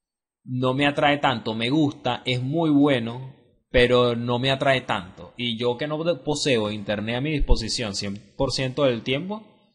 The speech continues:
no me puedo dar el lujo de, el poco tiempo que tengo internet, descargar el, los capítulos de Zombieland Saga... Shadow House, noveno lugar. Lleva ahí tres semanas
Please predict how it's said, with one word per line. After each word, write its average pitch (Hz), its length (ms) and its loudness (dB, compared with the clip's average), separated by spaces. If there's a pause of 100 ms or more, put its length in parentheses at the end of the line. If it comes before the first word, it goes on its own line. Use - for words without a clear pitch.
(160)
no 117 120 -4
me 131 140 -2
puedo 143 260 0
dar 139 120 2
el 139 140 2
lujo 135 400 0
de, 135 420 -4
el 104 220 -8
poco 123 260 -6
tiempo 131 240 -4
que 98 80 -2
tengo 98 180 -6
internet, 120 360 -4
descargar 95 480 -2
el, 117 220 -4
los 113 140 -4
capítulos 104 500 -4
de 98 60 -6
Zombieland 92 440 -10
Saga... - 320 -10 (320)
Shadow 151 460 6
House, 98 500 -2
noveno 120 340 -2
lugar. 113 460 2 (960)
Lleva 120 380 2
ahí 131 340 2
tres 127 260 0
semanas 135 440 -2